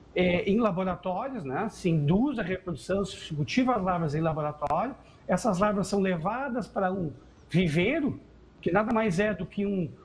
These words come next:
corpo d'água que foi preparado para receber essas formas jovens, e ali ela é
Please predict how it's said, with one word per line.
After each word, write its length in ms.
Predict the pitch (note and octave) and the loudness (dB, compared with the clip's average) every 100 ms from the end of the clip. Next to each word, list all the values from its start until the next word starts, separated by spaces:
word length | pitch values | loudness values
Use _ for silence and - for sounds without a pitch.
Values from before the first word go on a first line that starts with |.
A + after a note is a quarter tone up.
| - | -8
corpo 420 | - F#3+ B3+ - B3 | 2 2 2 -4 -2
d'água 360 | G3+ G3+ F#3+ | 0 0 -4
que 80 | F3+ | -6
foi 240 | - G3+ | -2 0
preparado 720 | F#3+ A3 B3+ A#3+ A3+ G#3 G3+ | 0 0 0 2 0 0 -2
para 120 | - D#3+ | -4 -4
receber 440 | E3+ F#3 D3 F3 | -2 -2 2 2
essas 260 | A3 G3 - | 0 -4 -4
formas 260 | E3+ D#3 | 0 0
jovens, 480 | C#3+ E3 G#3+ C4 A#3+ | 2 2 0 -2 -2
e 100 | C#4+ | 2
ali 260 | C4+ A#3 C4 | 2 0 -2
ela 220 | B3 A#3 | -2 -2
é 240 | A#3+ C4 | -4 -6